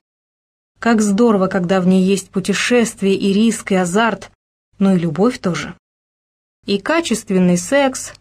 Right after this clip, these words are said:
добавил Макс. «А что, это тоже немаловажно», спокойно согласилась Мария. «Только у меня одной никаких чудес не случилось»,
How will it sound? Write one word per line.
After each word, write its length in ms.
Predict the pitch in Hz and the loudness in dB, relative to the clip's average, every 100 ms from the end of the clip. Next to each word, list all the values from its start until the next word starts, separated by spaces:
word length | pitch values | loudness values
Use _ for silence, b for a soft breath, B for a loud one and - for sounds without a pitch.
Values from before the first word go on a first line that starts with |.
| _ | _
добавил 460 | 196 202 208 202 202 | -4 0 2 2 2
Макс. 420 | 202 196 - - _ _ _ _ _ _ _ _ | 2 0 -6 -16 _ _ _ _ _ _ _ _
«А 120 | - 262 | -2 -2
что, 320 | 262 - 220 | -2 0 2
это 260 | 220 226 | 2 0
тоже 320 | 294 320 175 185 | 0 0 2 2
немаловажно», 800 | 208 202 180 170 165 165 165 170 _ _ - | 4 4 2 0 0 -2 -6 -8 _ _ -18
спокойно 560 | - 185 175 185 202 | -8 -6 -2 2 2
согласилась 680 | 196 190 180 175 180 170 170 | 0 0 -2 -2 -2 -2 0
Мария. 460 | 170 165 160 185 - _ _ _ _ _ _ _ _ _ - | -2 -2 -4 -8 -14 _ _ _ _ _ _ _ _ _ 0
«Только 320 | 233 233 233 | 0 2 2
у 80 | 220 | 4
меня 360 | 220 220 220 | 6 4 4
одной 360 | 196 180 226 247 | 2 2 4 4
никаких 460 | 208 180 175 185 | 4 0 -4 -6
чудес 420 | - 190 175 220 226 | -4 -2 0 0 0
не 80 | |
случилось», 840 | 190 - 165 - 175 170 170 175 | -4 -2 -4 -4 -2 0 -2 -6